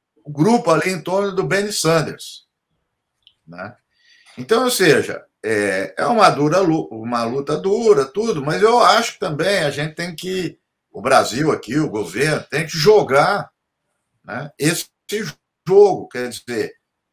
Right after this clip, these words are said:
tentar articular com esses setores, porque se a gente lembrar, o Biden tomou aquela decisão em relação à eleição do Brasil, et cetera,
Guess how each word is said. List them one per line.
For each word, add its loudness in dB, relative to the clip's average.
tentar 2
articular -2
com 0
esses 2
setores, -4
porque -6
se -4
a 0
gente -6
lembrar, 0
o -14
Biden 4
tomou 0
aquela 0
decisão -2
em -20
relação -6
à -10
eleição -8
do -14
Brasil, -10
et -14
cetera, -2